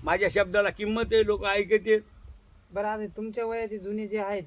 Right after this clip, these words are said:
Speaker 2: ते जरा आता कमी झालेत, आता हे नवीन पोरं जरा पुढं आले, त्यांच्यासाठी काय सांगा?
Speaker 1: नाही, ते साहेब त्याच्यासाठी झटलोत ना,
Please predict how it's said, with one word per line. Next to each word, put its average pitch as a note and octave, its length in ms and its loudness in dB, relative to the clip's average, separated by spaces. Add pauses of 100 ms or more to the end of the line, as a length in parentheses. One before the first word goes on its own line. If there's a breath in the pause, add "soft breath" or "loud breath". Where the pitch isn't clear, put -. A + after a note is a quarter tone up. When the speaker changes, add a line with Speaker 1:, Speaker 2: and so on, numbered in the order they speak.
Speaker 2:
ते F#3 80 -4
जरा F#3+ 180 -2
आता F#3 140 -4
कमी G3+ 280 -8
झालेत, E3+ 260 -6
आता D#3 160 -8
हे D#3 60 -8
नवीन F#3+ 320 -8
पोरं G3+ 300 -4
जरा G3 160 0
पुढं G3 240 -2
आले, F#3 200 0
त्यांच्यासाठी A3 440 -2
काय F3 180 -2
सांगा? C#3+ 240 -12
Speaker 1:
नाही, G#3+ 220 2
ते C#4 280 4
साहेब C#4+ 300 6
त्याच्यासाठी C4 580 4
झटलोत B3+ 380 8
ना, G#3 100 -2